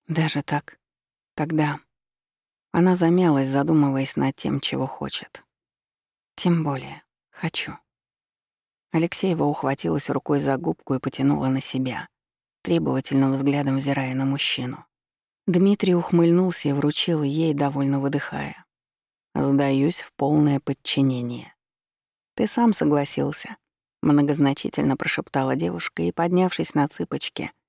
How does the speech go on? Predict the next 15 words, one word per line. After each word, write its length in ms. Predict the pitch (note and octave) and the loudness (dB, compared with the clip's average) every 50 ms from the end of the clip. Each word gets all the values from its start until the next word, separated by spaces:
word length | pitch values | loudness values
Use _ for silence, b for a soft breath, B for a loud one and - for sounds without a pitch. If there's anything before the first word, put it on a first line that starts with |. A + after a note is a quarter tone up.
| _ _ _ _ _ _ _ _ _ - | _ _ _ _ _ _ _ _ _ -4
прикоснулась 640 | E3 D#3 - D#3 C#3+ - - E3+ D#3 D3 C#3+ - | -2 -2 0 0 -2 0 0 2 2 2 2 -2
к 80 | - - | -2 -2
его 220 | C#3+ C3+ C#3 C3+ | 0 0 0 0
губам, 520 | D#3+ D#3 C#3 C#3 D3 C3+ B2+ B2+ D3 D3 - _ _ _ _ _ _ _ _ _ | 0 0 -2 0 0 -2 -4 -4 -8 -12 -18 _ _ _ _ _ _ _ _ _
одновременно 720 | - D3+ C#3 C#3 C#3 C3+ C#3 D3 D3+ D3 C#3 C3+ C3+ C3 C3+ | -6 0 2 2 4 4 4 4 4 4 4 4 2 2 2
намыливая 580 | C3+ C#3 C#3 C#3 C#3 C3+ C3+ C3+ - C#3 C3+ | 4 4 6 6 4 4 2 0 0 0 0
губкой 460 | C3 D3 D3+ D3 - - - C#3 C#3 - | 0 0 -2 -4 -6 -6 -4 -4 -2 0
грудь. 420 | D3 C#3+ - C3+ - - - - _ _ _ _ _ _ _ _ _ _ _ _ _ _ | 0 -2 -2 -2 -8 -12 -16 -20 _ _ _ _ _ _ _ _ _ _ _ _ _ _
«Лен, 460 | - C3 B2+ C3 C3+ C#3 C3+ B2+ - - _ _ _ | -2 0 2 2 2 2 0 -2 -4 -12 _ _ _
я 240 | - D3 C3+ C3 C3 | 0 0 2 0 0
плохо 320 | - C#3+ C#3 C#3 - F3+ | 0 0 -2 0 0 0
держусь». 560 | D#3+ D#3 D3 C#3+ C#3+ D3+ C3+ B2+ - - - - _ _ _ _ _ _ _ _ _ _ _ _ _ _ _ _ | 2 2 2 2 0 -2 -6 -8 -10 -12 -16 -18 _ _ _ _ _ _ _ _ _ _ _ _ _ _ _ _
«А 120 | F#3 E3+ | 0 0
ты 120 | - - F3+ | 2 0 0
попробуй», — 680 | - F3 F3 - - F3+ D#3 C#3 - C3 C3 C#3 - | 0 0 -2 -2 -2 -4 -4 -4 -4 -8 -10 -12 -18